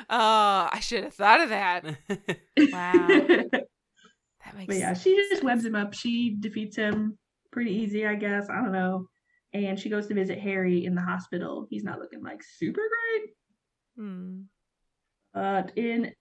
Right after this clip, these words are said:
Speaker 3: issue number ten, she hops to six one six to find some answers for her symbiote that is going whack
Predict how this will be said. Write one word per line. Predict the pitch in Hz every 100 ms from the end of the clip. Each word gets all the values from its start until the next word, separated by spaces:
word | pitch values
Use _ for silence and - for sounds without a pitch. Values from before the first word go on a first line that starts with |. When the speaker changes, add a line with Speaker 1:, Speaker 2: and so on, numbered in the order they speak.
| -
Speaker 3:
issue | 392 349
number | 285 226
ten, | 247 190 170 240 277 - _ _ _ _ _ _ _
she | - 294 294 302
hops | 311 302 262 - -
to | - 247 233
six | - 254 -
one | 226
six | 208 214 175 170 - _ _ - _ _ -
to | 226
find | 226 214 202
some | 156
answers | 165 170 143 - -
for | - 175 170
her | - - 170
symbiote | - 160 - 147 -
that | - 131
is | 175 196 _ _ _ _ _ _ _ _ -
going | 226 226 214
whack | 185 165 180 180